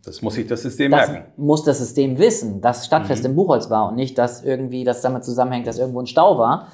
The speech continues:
Speaker 2: Das heißt, wir
Speaker 1: Ja, ja, genau.
Speaker 2: müssen einpflegen, Stadtfest Buchholz, und wir müssen auch ganz genau darauf achten, dass wir jeden Faktor mit dazu packen, damit am Ende die Entscheidung des Systems richtig ist.
Speaker 1: Also K I funktioniert ja vor allen Dingen,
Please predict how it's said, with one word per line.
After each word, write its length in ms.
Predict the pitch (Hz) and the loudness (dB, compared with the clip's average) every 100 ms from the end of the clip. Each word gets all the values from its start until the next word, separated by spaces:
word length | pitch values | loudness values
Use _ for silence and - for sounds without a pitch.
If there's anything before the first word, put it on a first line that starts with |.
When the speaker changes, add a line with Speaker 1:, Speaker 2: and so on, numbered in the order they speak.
| - - | -20 -10
Speaker 2:
Das 100 | 127 | -6
heißt, 220 | 123 123 | -4 -2
wir 100 | 127 | 2
Speaker 1:
Ja, 60 | - | 4
ja, 80 | 208 | 4
genau. 120 | 185 | 2
Speaker 2:
müssen 220 | - 165 | 2 2
einpflegen, 800 | 139 180 226 196 190 196 190 190 _ _ | 2 2 0 0 0 0 -4 -10 _ _
Stadtfest 540 | - 131 - 113 - | 0 0 0 -6 0
Buchholz, 400 | 175 180 147 143 | 0 4 2 2
und 60 | 127 | -4
wir 80 | 131 | -6
müssen 160 | 131 | -6
auch 140 | 117 120 | -6 0
ganz 280 | 131 180 | 0 0
genau 280 | 165 131 131 | -2 0 2
darauf 300 | 123 104 104 | 2 0 0
achten, 320 | 139 - 139 | -4 -4 -6
dass 200 | 120 117 | -6 -4
wir 200 | 110 107 107 - - | -4 -6 -8 -18 -8
jeden 560 | 120 120 151 214 196 156 | -6 2 4 6 2 0
Faktor 540 | 156 160 156 147 147 - - | -2 -2 0 0 -2 -16 -6
mit 160 | 147 143 | -4 0
dazu 280 | 123 - 143 | -2 -2 -4
packen, 360 | 160 160 143 | -4 -6 -6
damit 220 | 117 120 | -6 -4
am 140 | 104 - | -4 -4
Ende 240 | 143 175 | -6 -4
die 120 | 135 | -4
Entscheidung 440 | 104 107 127 147 123 | -6 -2 0 0 -6
des 160 | 92 | -12
Systems 520 | 87 - 113 139 - _ 120 | -16 -8 -8 -8 -14 _ -6
richtig 340 | 101 - - | -6 -8 -20
ist. 180 | _ _ - - | _ _ -18 -8
Speaker 1:
Also 200 | 110 110 | -4 -4
K 260 | 117 107 | 0 -2
I 140 | 147 143 | -2 -8
funktioniert 560 | - 139 - 117 131 | -6 -6 -2 -2 0
ja 100 | 127 | 2
vor 200 | - - | 2 0
allen 140 | 120 117 | -2 -6
Dingen, 300 | 120 120 | -6 -8